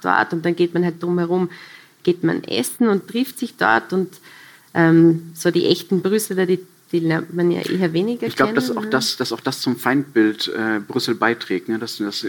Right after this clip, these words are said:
Speaker 2: viele Leute genau, äh, das, äh, mit kritischen Augen sehen, dass da Menschen in einer, in einer, in einer ziemlichen Politblase, in einer Technokratenblase unter sich bleiben. Aber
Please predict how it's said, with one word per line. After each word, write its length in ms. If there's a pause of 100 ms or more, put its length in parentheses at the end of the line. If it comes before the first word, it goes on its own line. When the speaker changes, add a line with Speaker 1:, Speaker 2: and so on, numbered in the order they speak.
Speaker 2:
viele 240
Leute 320
genau, 380
äh, 420
das, 540
äh, 160
mit 240
kritischen 320
Augen 260
sehen, 280
dass 180
da 100
Menschen 380
in 100
einer, 260
in 140
einer, 200
in 60
einer 120
ziemlichen 320
Politblase, 600
in 40
einer 80
Technokratenblase 840
unter 180
sich 200
bleiben. 300
Aber 140